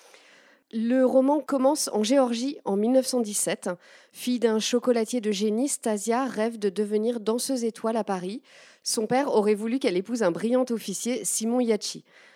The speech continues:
Alors que Stasia est sur le point de renoncer à ses aspirations,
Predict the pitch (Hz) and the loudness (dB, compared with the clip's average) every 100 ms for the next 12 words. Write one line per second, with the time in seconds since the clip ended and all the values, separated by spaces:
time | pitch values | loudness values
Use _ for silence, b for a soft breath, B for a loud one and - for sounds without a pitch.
0 | b b 208 247 240 240 - 233 208 220 | b b 2 2 2 -2 0 -4 -2 -4
1 | 202 - 175 180 175 202 220 190 175 240 | -4 -6 -6 -4 -2 2 2 2 2 2
2 | 240 - 220 - 160 180 175 226 - 208 | 2 0 -2 -4 -8 -6 -4 -4 -4 -4
3 | 175 - 196 | -6 -6 -6